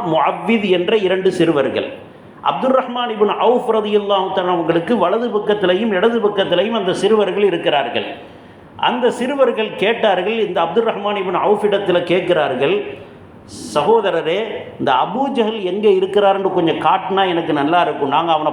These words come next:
பார்த்தது கிடையாது." இப்ப இவங்க நினைச்சாங்க, இந்த சின்ன பசங்க அபூ ஜஹலை போய் என்ன செய்ய போறாங்க? அப்ப அவர் கேட்டாரு, "எதற்-, எதற்காக நீங்க அபூ ஜஹலை தேடுகிறீர்கள்?" அப்ப அந்த ரெண்டு சிறுவர்களும் சொன்னார்கள்,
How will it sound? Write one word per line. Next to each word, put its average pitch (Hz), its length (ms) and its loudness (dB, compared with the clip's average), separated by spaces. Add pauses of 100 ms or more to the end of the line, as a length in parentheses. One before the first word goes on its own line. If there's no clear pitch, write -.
பார்த்தது 196 380 2
கிடையாது." 123 680 -4 (560)
இப்ப - 120 -2
இவங்க 247 340 2
நினைச்சாங்க, 220 420 -2
இந்த 208 360 0
சின்ன 233 260 0
பசங்க 208 400 0
அபூ 214 260 2
ஜஹலை 202 320 2
போய் 208 100 4
என்ன 185 180 0
செய்ய 175 240 2
போறாங்க? 131 460 0 (880)
அப்ப 180 240 2
அவர் 233 320 0
கேட்டாரு, 202 800 0 (220)
"எதற்-, 214 340 2
எதற்காக 233 500 0
நீங்க 214 220 -2
அபூ 190 180 -2
ஜஹலை 190 380 0
தேடுகிறீர்கள்?" 147 840 0 (340)
அப்ப 131 180 -2
அந்த 147 120 2
ரெண்டு 214 360 0
சிறுவர்களும் 196 760 2
சொன்னார்கள், 147 760 0